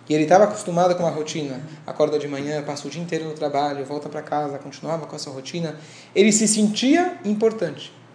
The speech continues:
E de repente ele chega pra, acorda de manhã, não tem o que fazer. Não tem como ele ocupar o dia inteiro. Não precisa mais dele, não tem mais os clientes. Ele volta pra aquela crise existencial. "O que que eu tô fazendo aqui? Pra que eu sirvo?"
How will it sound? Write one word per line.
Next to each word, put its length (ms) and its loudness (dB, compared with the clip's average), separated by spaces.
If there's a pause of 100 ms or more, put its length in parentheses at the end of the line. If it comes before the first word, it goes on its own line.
(240)
E 80 4
de 100 10
repente 480 6
ele 80 -2
chega 240 4
pra, 280 2
acorda 300 4
de 80 -2
manhã, 380 -4 (880)
não 80 -8
tem 140 -4
o 20 -6
que 60 -12
fazer. 200 -6 (920)
Não 100 -2
tem 140 -2
como 120 0
ele 80 -4
ocupar 260 2
o 40 4
dia 100 -2
inteiro. 260 -8 (320)
Não 80 -8
precisa 340 -8
mais 200 -12
dele, 400 0 (260)
não 100 -8
tem 120 -2
mais 140 -6
os 120 -12
clientes. 460 -2 (120)
Ele 200 6
volta 320 4
pra 100 -2
aquela 240 2
crise 600 -2 (540)
existencial. 560 0
"O 40 -10
que 100 -16
que 80 -6
eu 40 -4
tô 100 -12
fazendo 280 -8
aqui? 200 -20 (800)
Pra 120 -8
que 140 -10
eu 60 -8
sirvo?" 240 -12